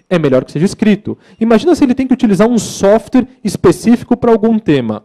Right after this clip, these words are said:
Se ele não sabe utilizar e causa um prejuízo pra empresa, de quem é a responsabilidade? Tem alguém aí falando comigo ou eu tô falando sozinho? Exatamente. E se tem o contrato?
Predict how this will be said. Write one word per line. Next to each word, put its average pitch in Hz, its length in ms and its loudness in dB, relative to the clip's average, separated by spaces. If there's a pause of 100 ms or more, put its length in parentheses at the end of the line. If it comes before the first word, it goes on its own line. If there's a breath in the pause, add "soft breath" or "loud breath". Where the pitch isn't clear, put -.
(640)
Se - 180 -4
ele 269 140 2
não 339 200 2
sabe 214 320 2
utilizar 147 680 0
e 170 80 -2
causa 175 320 2
um 160 60 -2
prejuízo 143 480 2
pra 139 120 -4
empresa, 127 540 2 (180 soft breath)
de 185 140 -4
quem 294 220 0
é 277 40 4
a 254 60 4
responsabilidade? 156 1040 0 (1900)
Tem 214 120 2
alguém 156 360 0
aí 156 160 -2
falando 131 280 -2
comigo 156 260 0
ou - 20 2
eu 254 40 0
tô 262 80 -4
falando 180 360 2
sozinho? 127 600 -2 (1300)
Exatamente. 165 920 0
E 247 100 2
se - 100 -4
tem 190 160 0
o 185 60 2
contrato? 196 720 2